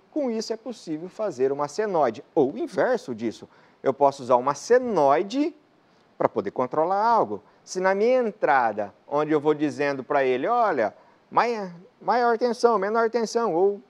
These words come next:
maior percentual, eu ponho lá uma senoide, vai acontecer a mesma coisa. Parte do zero, vai, chega no máximo da senoide, vai excursionando, e eu vou tendo larguras proporcionais. Então, da senoide,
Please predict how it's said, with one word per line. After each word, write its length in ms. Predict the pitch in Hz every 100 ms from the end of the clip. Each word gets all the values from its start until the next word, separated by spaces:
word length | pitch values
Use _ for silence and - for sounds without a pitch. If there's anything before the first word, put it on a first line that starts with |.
| -
maior 340 | 180 196 196 - _ _ _ _ -
percentual, 840 | 196 185 202 196 208 208 180 - - -
eu 100 | 170
ponho 260 | 170 160
lá 80 | 143
uma 140 | 131 117
senoide, 600 | - 110 143 233 123 107 _ -
vai 80 |
acontecer 380 | 415 427 392 -
a 40 | 208
mesma 280 | 165 147
coisa. 360 | 107 113 101 95 _ _ _ _ _ _
Parte 260 | 185 175 170
do 140 | 147
zero, 400 | 139 202 214 190
vai, 260 | 175 226 214
chega 220 | 196 180
no 80 | 160
máximo 320 | 170 170 165
da 80 | 147
senoide, 540 | - 135 170 202 180
vai 120 | 151
excursionando, 920 | 147 - 147 139 156 143 175 220 220 - _
e 80 | 170
eu 80 | 175
vou 140 | 185
tendo 260 | 175 160 160
larguras 580 | 170 175 160 147 165 160
proporcionais. 920 | 170 156 160 151 160 123 110 92 - _ _ _
Então, 240 | - 151 110
da 140 | 127
senoide, 640 | - 151 139 139 123 107